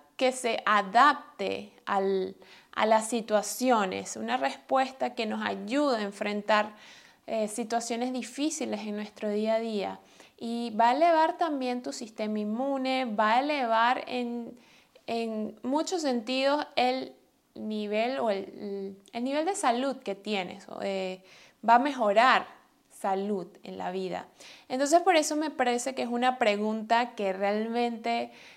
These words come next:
eh, nos puede beneficiar a todos su respuesta, a ver qué nos trae el tarot, y, y por eso la estoy trayendo el día de hoy para,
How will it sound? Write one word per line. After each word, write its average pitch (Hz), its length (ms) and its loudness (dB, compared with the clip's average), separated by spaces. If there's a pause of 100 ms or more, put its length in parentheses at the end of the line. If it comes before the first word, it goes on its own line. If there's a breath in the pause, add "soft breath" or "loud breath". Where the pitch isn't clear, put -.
(100)
eh, 202 680 0
nos 208 240 -6
puede 214 360 6
beneficiar 214 580 -2
a 202 160 -2
todos 240 520 4
su - 180 -6
respuesta, 247 840 0
a 214 40 2
ver 202 220 -2
qué 220 120 -4
nos 208 220 -8
trae 208 340 0
el 208 200 -6
tarot, 254 500 6 (680 loud breath)
y, 220 600 0
y 240 80 0
por 226 220 2
eso 226 200 -2
la 254 80 2
estoy 208 640 2
trayendo 185 640 0
el 185 200 -8
día 190 240 -2
de 202 140 -4
hoy 330 200 2
para, 190 640 0